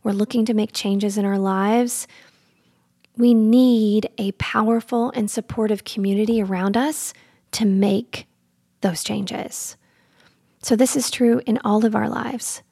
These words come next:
but especially true during trauma, addiction, and recovery. But take that message of community and,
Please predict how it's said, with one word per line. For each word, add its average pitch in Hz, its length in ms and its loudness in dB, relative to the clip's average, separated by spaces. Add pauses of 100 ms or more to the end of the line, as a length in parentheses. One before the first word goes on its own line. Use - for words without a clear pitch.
(140)
but 220 100 2
especially 202 600 -2
true 214 440 -2 (380)
during 202 260 0
trauma, 190 680 0
addiction, 185 500 -4
and 185 160 -8
recovery. 185 640 -6 (1400)
But 247 240 -6
take 247 260 -2
that - 180 -4
message 262 380 0
of 226 120 -6
community 202 840 0
and, 202 260 -2